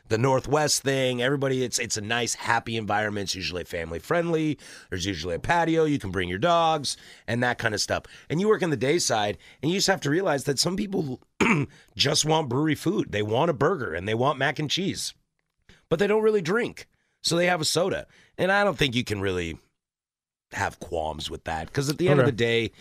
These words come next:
Speaker 2: I just wonder if, if, if they act a certain way, like, espe-, especially sitting at the bar. Like, if you go to the restaurant and you do your own thing at a table, I feel like it's a little bit different.
Speaker 1: Mm-hmm.
Speaker 2: Maybe, uh, this is totally wrong, but sitting at the bar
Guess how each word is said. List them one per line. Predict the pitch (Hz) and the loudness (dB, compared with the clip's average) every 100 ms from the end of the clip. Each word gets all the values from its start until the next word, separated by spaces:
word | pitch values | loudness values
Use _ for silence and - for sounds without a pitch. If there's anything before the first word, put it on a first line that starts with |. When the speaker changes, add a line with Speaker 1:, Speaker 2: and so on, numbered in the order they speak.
| - | 4
Speaker 2:
I | 190 | 4
just | 160 | 6
wonder | 170 160 143 | 6 8 6
if, | 127 - | 4 4
if, | 131 120 | 2 4
if | 139 117 | 2 4
they | 127 131 | 4 6
act | 120 120 | 4 2
a | - | -2
certain | - 120 110 | 0 0 2
way, | 104 110 104 98 90 - _ _ _ _ _ | 2 2 2 0 -4 -8 _ _ _ _ _
like, | 131 | 0
espe-, | 127 - 220 | 2 4 4
especially | - 226 233 175 | 6 6 6 4
sitting | - 147 131 | 4 2 4
at | 120 123 - | 2 0 -2
the | |
bar. | 95 85 76 _ _ _ | -4 -4 -6 _ _ _
Like, | 170 | 2
if | 170 | 2
you | 196 | 6
go | 196 | 6
to | |
the | 170 | 6
restaurant | 151 143 151 143 | 4 4 2 4
and | |
you | 123 | 2
do | 127 | 2
your | 127 | 2
own | 120 | 2
thing | 120 | 2
at | 117 | 0
a | |
table, | 104 117 107 107 | 0 0 2 0
I | |
feel | 110 | 2
like | 113 | 0
it's | 107 113 | 0 0
a | |
little | 104 98 | 0 0
bit | 95 - | -4 -2
different. | 117 - 139 143 - | -2 2 0 0 -6
Speaker 1:
Mm-hmm. | 120 113 117 110 - | -2 0 -2 -4 -4
Speaker 2:
Maybe, | 127 127 120 | 2 2 4
uh, | 113 | 2
this | 107 - | 0 -2
is | 104 | -2
totally | - 120 113 | 0 2 4
wrong, | 113 117 120 127 - - _ _ - | 4 4 2 -2 -10 -20 _ _ 2
but | 127 113 - _ _ _ - | 4 4 0 _ _ _ -2
sitting | 185 214 185 | 4 6 6
at | 170 | 4
the | 123 | 0
bar | 104 120 113 120 143 147 | 2 4 6 6 4 0